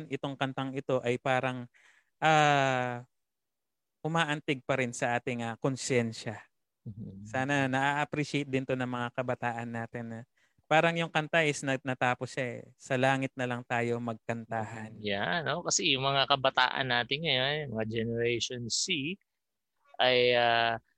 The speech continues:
Speaker 2: makabago na yung mga artist na nakikilala na. Hindi nila nakilala itong si, yung Asin, no?
Speaker 1: Yes.
Speaker 2: Tama, magagandang mga environmental song. Kaya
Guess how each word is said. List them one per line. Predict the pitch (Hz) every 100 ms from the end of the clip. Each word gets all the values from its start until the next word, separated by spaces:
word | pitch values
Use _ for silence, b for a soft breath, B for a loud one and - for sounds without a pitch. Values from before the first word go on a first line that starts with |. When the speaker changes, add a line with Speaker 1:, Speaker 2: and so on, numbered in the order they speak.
| _ -
Speaker 2:
makabago | 131 127 123 123 127
na | 139
yung | 180 165
mga | 139 131
artist | 131 120 120 143 - 147
na | 131
nakikilala | 123 120 110 127 123 120 113
na. | 113
Hindi | 151 135 135 123
nila | 123 127 127 123
nakilala | - 123 120 120 120
itong | 123 120
si, | - 123 120 - _ _
yung | 139 135
Asin, | 135 - 240 269 381
no? | - 180 381 _ _ -
Speaker 1:
Yes. | 127 131 123 113 -
Speaker 2:
Tama, | 123 113 131 156 143
magagandang | 135 139 135 135
mga | 131 135
environmental | 135 131 131 131 127 127 123 123 117
song. | - 117 113 - _ _ _ _
Kaya | 139 135 135 131 131